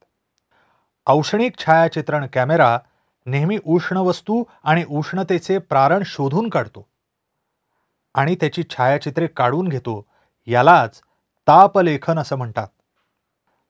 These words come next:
अवरक्त प्रारण सर्व वस्तूंमधून बाहेर पडत असल्याने ज्या वस्तूंचे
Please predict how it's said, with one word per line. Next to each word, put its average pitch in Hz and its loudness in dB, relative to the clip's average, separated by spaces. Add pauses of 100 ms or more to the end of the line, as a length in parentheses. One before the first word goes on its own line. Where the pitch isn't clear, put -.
(140)
अवरक्त 214 4
प्रारण 143 0
सर्व 208 -2
वस्तूंमधून 190 -4
बाहेर 151 0
पडत 135 -6
असल्याने 127 -6 (1700)
ज्या 147 8
वस्तूंचे 208 -2